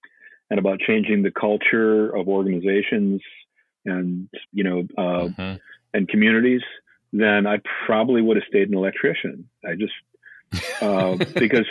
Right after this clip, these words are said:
Speaker 1: feelings are messy and, and uh, when you get really kind of focused in on a technical issue, you get really upset if people don't, like, uh,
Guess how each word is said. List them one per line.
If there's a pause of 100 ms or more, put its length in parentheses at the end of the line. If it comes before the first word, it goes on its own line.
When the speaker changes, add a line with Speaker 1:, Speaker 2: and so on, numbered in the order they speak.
Speaker 1:
feelings
are
messy
and, (120)
and (640)
uh, (100)
when
you
get
really (360)
kind
of
focused
in
on
a
technical
issue, (400)
you
get
really
upset
if
people
don't,
like, (1120)
uh,